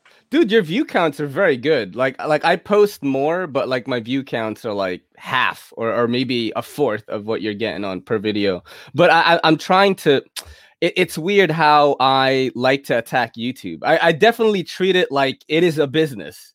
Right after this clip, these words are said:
even though I make very little money from it. I treat it like it's a business. Every waking moment, every little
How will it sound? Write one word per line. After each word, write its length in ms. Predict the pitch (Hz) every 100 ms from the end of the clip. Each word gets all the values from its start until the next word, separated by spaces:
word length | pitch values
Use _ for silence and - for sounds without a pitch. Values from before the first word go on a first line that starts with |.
| _
even 240 | 170 208
though 100 | 208
I 140 | 190 180
make 260 | 190 170
very 400 | 147 135 180 208
little 260 | 175 180 165
money 280 | 151 151 139
from 240 | 139 113
it. 180 | 107 - _ _ _ _
I 100 | 151
treat 240 | 151 196
it 80 | 208
like 180 | 190 165
it's 140 | 180
a 60 | 180
business. 500 | 143 160 151 160 156 -
Every 300 | 156 170 180
waking 500 | 143 151 147 151 143
moment, 480 | 135 139 123 120 135
every 280 | 135 147 170
little 420 | 151 143 131 120